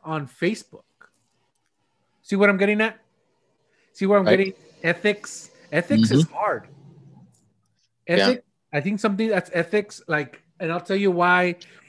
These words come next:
Speaker 1: Um, you know, there's some people that run that are good people, but you know what? They can't lie. They can't do this. They can't do that. And, and that's ethical. Now, Miss Colon, you know, she's been around.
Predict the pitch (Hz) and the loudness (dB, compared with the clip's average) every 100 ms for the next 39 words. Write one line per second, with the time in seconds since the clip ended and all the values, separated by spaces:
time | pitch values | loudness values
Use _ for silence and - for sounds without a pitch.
0 | _ - - 156 151 147 147 139 131 131 | _ -20 -4 0 2 2 0 -2 -6 -12
1 | 139 139 139 135 131 131 151 185 170 190 | -12 -10 -6 -6 -8 -6 -4 -4 -2 -4
2 | 180 180 160 139 151 170 175 160 143 123 | -2 0 0 0 -4 -2 -4 -6 -8 -8
3 | 147 160 175 165 175 156 135 143 175 170 | -8 -6 -6 -6 -8 -8 -12 -10 -10 -6
4 | 190 190 _ _ _ _ 131 143 - 147 | -8 -8 _ _ _ _ -8 -8 -6 -10
5 | 131 131 139 147 156 151 135 135 147 131 | -8 -6 -4 -4 -4 -6 -8 -10 -10 -8
6 | 135 127 147 147 131 123 135 120 127 117 | -8 -4 -4 -4 -8 -10 -10 -8 -10 -8
7 | 143 147 131 _ _ _ _ - 143 151 | -8 -8 -12 _ _ _ _ -12 -12 -10
8 | 156 180 233 - 220 240 247 - 135 98 | -10 -8 -10 -6 -6 -4 -8 -8 -12 -12
9 | _ _ 156 143 170 143 107 _ _ _ | _ _ -14 -8 -6 -6 -12 _ _ _
10 | _ _ _ _ _ _ _ _ _ _ | _ _ _ _ _ _ _ _ _ _
11 | _ _ - 208 208 233 247 262 262 240 | _ _ -4 -2 2 2 4 4 2 -4
12 | - _ _ _ _ - 180 190 190 190 | -8 _ _ _ _ -4 2 4 4 2
13 | 202 170 196 190 165 165 165 | -2 0 2 4 4 2 0